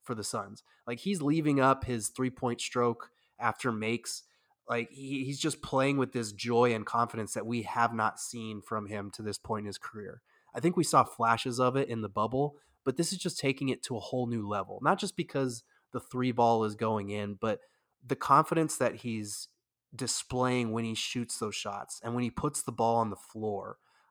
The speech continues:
Um, the way he's just kind of, like, slithering and snaking his way to the rim. Um, he's, like, putting guys on his back the way that Devin Booker does with his dribble, and then just kind of, like, slicing through defenders to the rim for layups.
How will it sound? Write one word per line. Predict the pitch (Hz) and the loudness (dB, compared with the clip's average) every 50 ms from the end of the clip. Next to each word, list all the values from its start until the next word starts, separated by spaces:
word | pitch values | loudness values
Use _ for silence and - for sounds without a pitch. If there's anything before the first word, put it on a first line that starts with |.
| _ - | _ 2
Um, | 117 120 117 113 110 107 104 101 98 - | 4 6 6 6 6 4 2 -2 -4 -4
the | 120 | 0
way | 117 135 151 | 2 4 4
he's | 156 147 185 156 | 4 2 0 0
just | - 147 - - | 0 -2 -4 -2
kind | - 135 135 | 0 2 2
of, | 123 113 | 2 2
like, | 110 107 - - | 0 0 0 0
slithering | - - - - - 120 123 127 127 123 131 131 127 123 120 117 113 | -2 0 0 -2 -2 0 2 2 4 4 4 4 6 4 4 2 2
and | 104 101 | 0 0
snaking | - - - 117 117 120 117 - 120 110 | -2 -2 -2 0 0 -2 -2 -2 -4 -4
his | 104 113 104 - | -2 -4 -4 -2
way | 110 107 107 107 | -2 -4 -4 -4
to | - - 120 107 | -4 -6 -6 -4
the | 107 104 | -4 -4
rim. | 101 104 107 110 110 110 113 110 110 _ _ _ _ _ _ _ | -2 -2 0 0 0 -2 -2 -4 -8 _ _ _ _ _ _ _
Um, | - 107 107 104 101 | 0 0 2 2 0
he's, | 101 143 139 | -2 -4 -2
like, | 180 240 - - | 0 -2 0 2
putting | - 175 190 208 170 123 | 2 4 4 4 4 4
guys | 123 120 131 139 143 131 131 123 - | 4 6 6 6 4 2 0 -2 2
on | 113 120 127 | 4 4 4
his | 123 131 110 - | 4 0 -4 -4
back | - 117 117 135 131 - - | -2 2 2 2 2 2 -2
the | 123 | -2
way | 117 117 113 | 0 0 0
that | 110 101 - | 0 0 0
Devin | 120 123 120 104 | 0 0 -2 -2
Booker | 95 123 131 - 117 101 | -4 -4 -2 -2 -2 -2
does | 107 107 98 101 101 - | -2 -4 -6 -6 -8 -10
with | 117 107 | -10 -8
his | 107 107 101 | -8 -8 -10
dribble, | - - 113 110 110 127 127 139 147 - _ _ _ _ _ - | -8 -4 -2 -2 0 0 0 -2 -2 -4 _ _ _ _ _ -8
and | 117 120 | -4 -2
then | 123 127 123 | 0 0 0
just | 127 120 - - | 0 0 -2 -2
kind | - 131 123 123 | 0 0 2 2
of, | 117 107 | 2 0
like, | 113 110 - | 0 -2 -2
slicing | - - - - 120 113 113 117 107 - - 117 110 104 | -2 -4 -4 -2 0 0 0 0 0 -2 -4 -4 -6 -6
through | - 123 117 117 110 | -6 -4 -4 -4 -4
defenders | 110 101 - - 113 110 107 107 107 - | -4 -6 -6 -4 -4 -2 -2 -4 -4 -6
to | - - 113 | -6 -6 -6
the | 107 101 | -4 -2
rim | 101 104 107 107 107 107 107 107 - _ _ _ _ _ | -2 -2 -2 -2 -2 -2 -4 -8 -12 _ _ _ _ _
for | - 117 104 | -8 -6 -4
layups. | 101 101 107 110 110 113 110 113 - - - - | -4 -2 0 0 2 2 2 0 0 -4 -8 -10